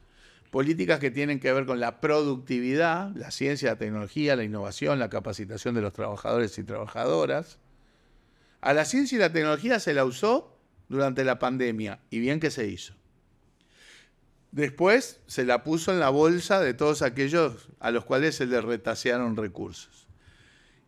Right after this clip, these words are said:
Y los temas de competitividad. Tam-, no, í-, íbamos, nos íbamos a ir del Mercosur, que era un lastre,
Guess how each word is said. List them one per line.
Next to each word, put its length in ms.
Y 340
los 240
temas 260
de 160
competitividad. 1080
Tam-, 180
no, 160
í-, 320
íbamos, 540
nos 180
íbamos 260
a 60
ir 80
del 160
Mercosur, 680
que 120
era 120
un 140
lastre, 580